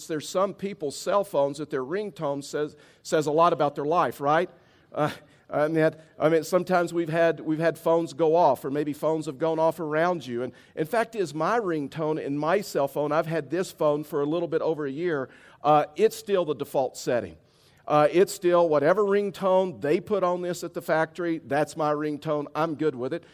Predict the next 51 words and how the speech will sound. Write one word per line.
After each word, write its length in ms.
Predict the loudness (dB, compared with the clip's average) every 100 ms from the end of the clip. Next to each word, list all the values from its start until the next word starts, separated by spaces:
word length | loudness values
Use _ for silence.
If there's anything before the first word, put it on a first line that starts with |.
| -20 -8
So 140 | 0
that 180 | 2 2
says 240 | 0 0
a 60 | 2
lot 200 | 2 2
about 280 | 2 0 0
me, 160 | -4
right? 340 | -2 2 2 0
It 100 | -4
says 300 | -2 -2 -2
probably 300 | -2 -2 -2
you're 80 |
not 200 | -4 -4
very 220 | -2 -4 -4
techie 480 | -4 -4 -4 -8 -8 -20 -4
or 420 | 4 6 6 0 -10
you 160 | -4 0
don't 260 | 0 0
care. 420 | -2 2 4 2 -8 _ _
Uh, 320 | 2 4 4 4
it 100 | 0
just, 260 | -2 -6
it 100 | -2
doesn't 280 | 0 0 -2
matter 280 | 0 2 0
to 140 | -2 -6
you. 80 |
And 100 | -2
it 100 | -2
doesn't 380 | 2 0 0 -4
matter 240 | -2 0 -2
to 120 | -6
me. 200 | -8 -12 _ _ 2
Uh, 220 | 4 4 2
we, 200 | -4 -2
we've 220 | -4 0
had 200 | 0 0
cell 220 | 0 0
phones 320 | 0 -2 -2 0
go 180 | 4
off 220 | 4 4 0
in 100 | -4
the 60 |
service, 480 | -4 0 0 -2 -6
and, 140 | -6 -4
and 140 | -2
I 80 | -2
just 160 | -2 0
gotta 160 | -2
tell 260 | 0 -2 0
you, 200 | -2